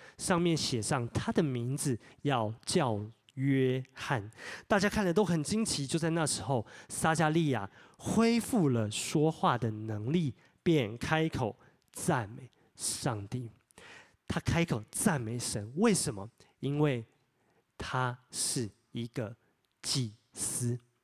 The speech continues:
他是一个赞美神的、敬拜神的人。你知道，当他的人生遇到了这么多的问题，他去面对这个问题之后，最后他学到一件事，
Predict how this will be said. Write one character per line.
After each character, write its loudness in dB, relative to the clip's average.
他 -10
是 -6
一 -6
个 -6
赞 -2
美 -4
神 -6
的、 -10
敬 0
拜 2
神 -2
的 -6
人。 -8
你 -6
知 0
道， 4
当 2
他 2
的 0
人 2
生 2
遇 4
到 4
了 2
这 -2
么 2
多 4
的 2
问 2
题， -6
他 0
去 0
面 2
对 2
这 0
个 4
问 4
题 -6
之 -2
后， 0
最 4
后 2
他 0
学 -2
到 0
一 -2
件 -2
事， -2